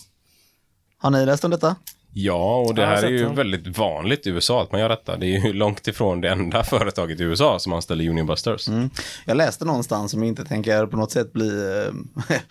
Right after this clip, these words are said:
Speaker 1: <laughs> ni får vara källkritiska istället, men jag läste att i U S A så lägger företagen mer pengar på Union Busting än vad det kostar att teckna avtal och ge värdiga villkor till människor.
Speaker 2: Mm. Ja, men det har jag hört, eh, ganska stora organisationer prata om.
Speaker 1: Mm. Nej, men tanken här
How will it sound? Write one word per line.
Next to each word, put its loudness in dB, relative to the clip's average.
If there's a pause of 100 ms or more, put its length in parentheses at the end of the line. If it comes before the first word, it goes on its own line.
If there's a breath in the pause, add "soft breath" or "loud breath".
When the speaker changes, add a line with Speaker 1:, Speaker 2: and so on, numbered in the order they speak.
Speaker 1:
<laughs> -18
ni -4
får 4
vara 6
källkritiska 2
istället, 0
men 2
jag 2
läste 2
att -2
i -2 (220)
U 2
S 0
A 0
så 0
lägger 0
företagen 2 (100)
mer 2
pengar 0
på 0
Union 2
Busting 0
än 2
vad 2
det 0
kostar -2
att -6
teckna -4
avtal -2
och 0
ge 0
värdiga 0
villkor -2
till 0
människor. 0 (540)
Speaker 2:
Mm. 0
Ja, 0
men 4
det 6
har 4
jag 4
hört, 0
eh, 2
ganska 0
stora 2
organisationer 2
prata 0
om. -4 (120)
Speaker 1:
Mm. 2 (1700 loud breath)
Nej, 2
men 4
tanken 2
här 6